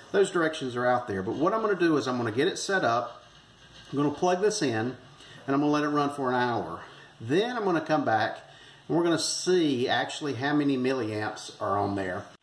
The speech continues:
All right, so I have the camera plugged in, and it looks like it's steadying at point one six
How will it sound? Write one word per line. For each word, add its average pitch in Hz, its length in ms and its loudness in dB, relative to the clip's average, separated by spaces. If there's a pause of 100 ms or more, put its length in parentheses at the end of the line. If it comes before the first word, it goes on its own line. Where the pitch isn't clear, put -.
All 160 120 -4
right, 120 220 2
so 131 140 2
I 123 100 6
have 156 240 2
the 156 60 -2
camera 151 460 0
plugged 147 360 2
in, 110 380 0 (840)
and 147 340 2
it 151 40 2
looks 160 200 0
like 151 180 4
it's - 160 -4
steadying 151 800 2 (200)
at 113 880 6 (1120)
point 170 260 0
one 143 320 2
six 160 440 -2